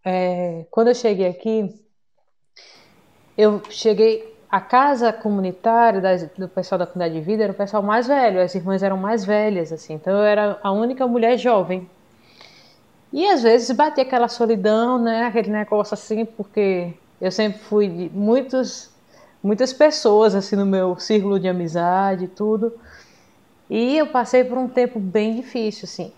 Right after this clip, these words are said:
e tinha uma única jovem na obra. E aí eu fiquei muito próxima dela, tudo. Mas a gente nunca ia na casa dela, nunca ia, ela nunca chamava, ela morava sozinha, ela nunca chamava a gente. Chegou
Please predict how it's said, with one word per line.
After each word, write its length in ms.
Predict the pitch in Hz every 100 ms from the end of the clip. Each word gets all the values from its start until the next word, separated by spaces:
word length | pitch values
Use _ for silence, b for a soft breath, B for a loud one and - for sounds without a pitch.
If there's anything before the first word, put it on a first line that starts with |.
| -
e 100 | 302
tinha 320 | 302 269 277
uma 180 | 285 277
única 440 | 294 370 381 311
jovem 340 | 254 277 262 254
na 200 | 262 269
obra. 480 | 233 196 180 190 180 - _ _ _ _ _ _ _ _ _
E 80 | 240
aí 80 | 262
eu 60 | 254
fiquei 160 | 233
muito 240 | 208 220 -
próxima 420 | 220 214 226 226
dela, 460 | 202 196 202 185
tudo. 380 | 180 - 202 190 b b b _
Mas 140 | 240 254
a 40 |
gente 120 | 269 240
nunca 380 | 233 269 277
ia 100 | 269
na 80 | 240
casa 260 | 240 226 220
dela, 280 | 202 180 175
nunca 320 | 202 202 226
ia, 80 | 196
ela 100 | 175
nunca 240 | 196 196
chamava, 400 | - 240 190 180
ela 120 | 190
morava 320 | 180 180 170 170
sozinha, 480 | - 254 208 196
ela 80 | 196
nunca 240 | 214 240 269
chamava 380 | 233 226 214
a 40 | 226
gente. 400 | 185 160 165 190 _ b b b b b b _ _ _ _ _ _ _ _ _
Chegou 760 | - 294 302 254 247 269 285